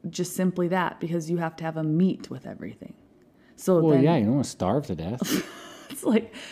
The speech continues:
Speaker 1: which is not wrong. I mean, it's, you need protein, I suppose.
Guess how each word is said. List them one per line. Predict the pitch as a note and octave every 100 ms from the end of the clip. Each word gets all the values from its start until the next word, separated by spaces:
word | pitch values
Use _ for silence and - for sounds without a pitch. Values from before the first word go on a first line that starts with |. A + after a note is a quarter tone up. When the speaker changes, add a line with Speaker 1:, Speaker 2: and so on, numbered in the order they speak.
| -
Speaker 1:
which | C#4+ -
is | C#4
not | B3 C4 A#3+
wrong. | G3+ G#3+ G3+
I |
mean, | F#3+ F#3 F3
it's, | - -
you | F#3+
need | G#3 G3+
protein, | - D#3+ F3+ F3+ D#3 C#3+
I | C#3
suppose. | C#3+ D3 D3 D3+